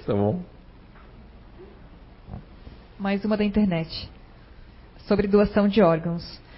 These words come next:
Speaker 2: Como seria para o espírito que doou seus órgãos a sensação de sua energia em outro ser?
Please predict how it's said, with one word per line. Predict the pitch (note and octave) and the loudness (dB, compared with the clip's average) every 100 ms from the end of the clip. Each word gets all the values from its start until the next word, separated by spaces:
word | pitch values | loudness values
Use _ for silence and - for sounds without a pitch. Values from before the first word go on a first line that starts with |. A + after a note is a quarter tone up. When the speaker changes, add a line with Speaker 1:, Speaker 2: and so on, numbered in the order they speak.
| - - | -20 -4
Speaker 2:
Como | A3 A#3 | 0 0
seria | - A#3 G#3+ | 2 4 4
para | G#3+ G3+ | 4 4
o | G3+ | 4
espírito | - - F#3+ G#3+ G#3 | 2 -2 0 -2 -2
que | G3+ | 4
doou | F#3 F#3 G3 | 6 6 4
seus | - G3 F3+ | 2 0 2
órgãos | E3+ F3 G3+ A3+ - - | 2 2 0 -2 -4 -8
a | D#3+ F#3+ | -4 -2
sensação | - A3+ A#3 A#3 - F3+ F3+ A#3+ - - - - | 0 0 2 0 2 0 2 -2 -6 -16 -18 -4
de | F#3 | -2
sua | G3 A3 A3 | 0 4 4
energia | G#3 G#3 E3+ G3+ | 4 2 2 2
em | G3+ G3 | 4 4
outro | G3+ G#3 | 2 -2
ser? | - F3+ D#3+ | -2 -2 -2